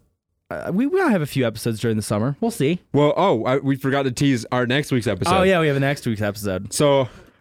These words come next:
Speaker 2: our official kinda last episode of this semester, next week, we got a special show. Andrew, what are we doing?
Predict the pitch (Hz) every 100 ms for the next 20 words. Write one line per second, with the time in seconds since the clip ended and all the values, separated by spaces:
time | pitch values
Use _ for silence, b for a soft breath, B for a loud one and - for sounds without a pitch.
0 | - 127 131 131 123 180 180 160 156 127
1 | 117 151 165 - 98 117 117 - 117 104
2 | 95 120 135 - 117 104 - 104 101 95
3 | 101 117 123 - 110 104 110 107 - 104
4 | - 95 98 98 104 107 107 110 123 110
5 | 107 95 85